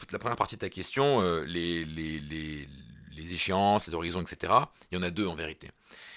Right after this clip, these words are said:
La première, c'est que, euh, le contrat doctoral, que donc tu reçois, ou pour lequel, euh, tu es, tu es accepté, disons, euh,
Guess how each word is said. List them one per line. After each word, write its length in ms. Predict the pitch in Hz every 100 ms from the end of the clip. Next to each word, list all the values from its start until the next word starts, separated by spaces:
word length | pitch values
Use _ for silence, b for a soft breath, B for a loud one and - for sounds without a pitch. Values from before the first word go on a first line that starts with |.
| B
La 120 | 87
première, 420 | 87 104 117 135 131
c'est 180 | 92
que, 380 | - 92 85 80 -
euh, 320 | 78 73 71
le 140 | 85 104
contrat 340 | 110 - 101
doctoral, 600 | 87 - - 85 113 165 - _ _
que 100 | 80
donc 320 | 78 80 - -
tu 140 | - -
reçois, 680 | 90 90 - 95 98 95 - b b b _ _ _ _ -
ou 280 | 82 85 69 -
pour 140 | 80
lequel, 420 | 78 76 95 85
euh, 400 | 71 65 64 55 - _ _
tu 180 | - 65
es, 220 | 71 71
tu 220 | - 71
es 160 | 71 62 -
accepté, 500 | - - 90 104 92
disons, 340 | 85 85 92 B B B -
euh, 460 | 73 71 65 57